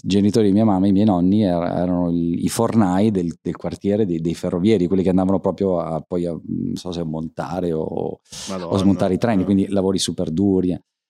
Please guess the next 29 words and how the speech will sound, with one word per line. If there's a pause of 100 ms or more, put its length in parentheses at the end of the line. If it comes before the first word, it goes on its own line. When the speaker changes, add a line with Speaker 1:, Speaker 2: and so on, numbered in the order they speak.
(680)
Speaker 1:
E, (480)
e
quindi
questo
era
il
suo
background,
e (340)
lei
decide
di
iniziare
a
imparare
le
lingue
perché
voleva
viaggiare,
voleva
andare
a
Londra,
e, (100)
e,
e
quindi, (180)
cioè,